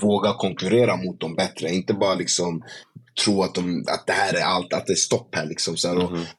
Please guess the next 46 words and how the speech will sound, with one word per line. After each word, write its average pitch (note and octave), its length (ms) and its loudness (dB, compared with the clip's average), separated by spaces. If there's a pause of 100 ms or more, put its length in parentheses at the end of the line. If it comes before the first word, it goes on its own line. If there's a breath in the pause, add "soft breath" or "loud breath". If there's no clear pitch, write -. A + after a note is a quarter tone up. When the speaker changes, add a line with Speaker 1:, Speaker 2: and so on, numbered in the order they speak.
(120)
Speaker 1:
även G#2 260 4
så G#2+ 100 4
här F#2+ 60 4
integrationsfrågan, G2 1160 2
liksom, E2 240 -6
jag - 80 -14
pushade F#2+ 340 0
mycket G2 340 0
för - 100 -4
att, E2+ 100 -8
liksom, E2 220 -6
så - 120 -2
här, E2 80 -4
okej, F2 180 -2
men E2+ 120 -2
vi F2 80 -2
ska, F2 320 0 (260 loud breath)
vi F2+ 80 -2
ska - 180 2
åka - 260 0
runt F#2+ 340 0
i - 20 -2
Stockholm. G2+ 560 0
De F2+ 100 -4
ska - 180 -2
få - 120 -6
se F#2+ 260 2
olika F#2 380 2
delar. F2+ 420 2 (420 loud breath)
Jag F#2 160 -4
tryckte F2+ 280 0
upp E2 120 -4
på F2+ 100 -2
så E2+ 120 0
här, F2 80 0
vi F2 60 0
ska - 160 0
inte - 140 0
åka F2+ 200 0
med F#2+ 200 -4
bil F#2+ 260 4
till F2+ 100 -2
matcher, F#2 360 2
vi F#2 60 2
åker G2 220 2
kommunalt. F#2 680 0